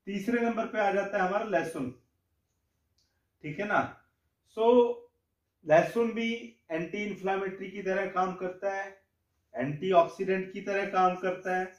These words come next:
प्लस ये भी आपकी body के अंदर जो infection है उसको protect करने के अंदर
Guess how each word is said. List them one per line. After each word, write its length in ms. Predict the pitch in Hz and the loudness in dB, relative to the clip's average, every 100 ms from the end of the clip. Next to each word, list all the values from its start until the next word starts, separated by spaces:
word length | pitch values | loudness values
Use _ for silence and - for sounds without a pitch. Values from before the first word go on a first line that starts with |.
| _ _ _ _ _ _ _ _ _ _ _ _ | _ _ _ _ _ _ _ _ _ _ _ _
प्लस 360 | 185 233 233 - _ _ _ _ _ _ - | 2 2 2 -8 _ _ _ _ _ _ -14
ये 180 | 123 175 | 2 4
भी 140 | 220 220 | 6 6
आपकी 280 | 185 185 190 | 6 4 -4
body 300 | 156 147 151 | 4 4 4
के 160 | 160 165 | -2 -6
अंदर 280 | 160 165 156 | -4 -6 -4
जो 140 | 170 | -4
infection 520 | 165 - 135 - 156 143 | -4 -4 -4 -4 -4 0
है 160 | 156 | 0
उसको 260 | 180 - 156 | 0 -4 -6
protect 480 | - 147 151 - - | -6 -6 -6 -6 -6
करने 240 | 139 135 - | -6 -6 -6
के 120 | 120 | -8
अंदर 320 | 110 147 | -4 -4